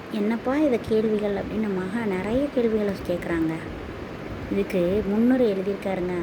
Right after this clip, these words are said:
அப்பாவும் மகனும்ன்ற புத்தகத்தை எழுதுனது யாருன்னா, கோ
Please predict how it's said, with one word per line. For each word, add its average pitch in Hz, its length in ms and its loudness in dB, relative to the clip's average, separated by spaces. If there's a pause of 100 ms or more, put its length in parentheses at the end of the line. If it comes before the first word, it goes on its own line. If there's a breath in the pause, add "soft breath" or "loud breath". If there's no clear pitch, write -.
(160)
அப்பாவும் 202 420 -2
மகனும்ன்ற 180 500 -2
புத்தகத்தை 185 540 -4
எழுதுனது 175 480 -4
யாருன்னா, 165 360 -2 (2250)
கோ 240 260 6